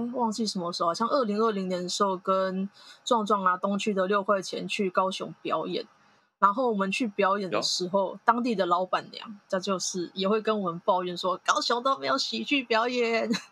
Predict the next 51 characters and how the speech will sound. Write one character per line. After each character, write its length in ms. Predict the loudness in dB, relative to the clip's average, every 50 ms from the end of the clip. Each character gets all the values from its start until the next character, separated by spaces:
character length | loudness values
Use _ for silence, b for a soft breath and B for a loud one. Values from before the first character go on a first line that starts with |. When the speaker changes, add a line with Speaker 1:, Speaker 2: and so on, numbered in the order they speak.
| _ -20
Speaker 1:
<laughs> 200 | -20 -20 -14 -4
所 140 | 0 0 2
以 80 | 2
她 180 | 4 2 2 2
就 100 | 2 0
很 160 | 0 0 -2
珍 220 | 0 0 0 2 2
惜 160 | 0 -2 -2
台 220 | 0 2 2 2
北 160 | 2 0 0
人 160 | 0 0 -2 0
下 160 | 0 0 0
去 100 | 0 -2
表 300 | -2 0 0 2 2 0
演 120 | -2 -4
的 80 | -8 -8
机 240 | -8 -4 -2 -2 0
会， 160 | 0 0 -2
她 120 | -2 -2
就 100 | 0 0
会 80 | -2 -2
呼 220 | -2 -2 -4 -4
朋 240 | -4 -4 -8 -8 -10
引 80 | -10 -6
伴 180 | -6 -6 -4
来 140 | -6 -10 -12
看。 240 | -6 -2 -4 -4 -4 _ _ _ _ _ _ _ _ _ _ _ _ _ _ _ _ _ _ 0
那， 180 | 2 2 2 0 -2
Speaker 2:
对， 180 | -2 0 2
Speaker 1:
呃， 220 | 2 2 2 2 2
Speaker 2:
嗯。 20 |
Speaker 1:
喜 300 | 0 2 2 2 2 2
剧 240 | 0 0 0 0 0
开 320 | 0 0 0 2 2 0
港 340 | 2 2 2 2 0 -2 -6
是 260 | -4 -2 -2 -2 -2 -4
只 220 | -4 -2 2 2
有 140 | 2 2 2
你 240 | 2 0 0 -2 -2
自 160 | -2 -2 -2
己 180 | -2 0 -2 -2
一 60 | -2
个 180 | -2 0 -2 0
人 220 | 0 -2 -2 -2
是 200 | -2 -2 -2 -2
这 100 | 0 0
个 100 | 0 0
团 300 | -2 -4 -8 -10 -8 -6
队 220 | -4 -4 -4 -4 -4
的 100 | -6 -6
吗？ 220 | -6 -4 -4 -6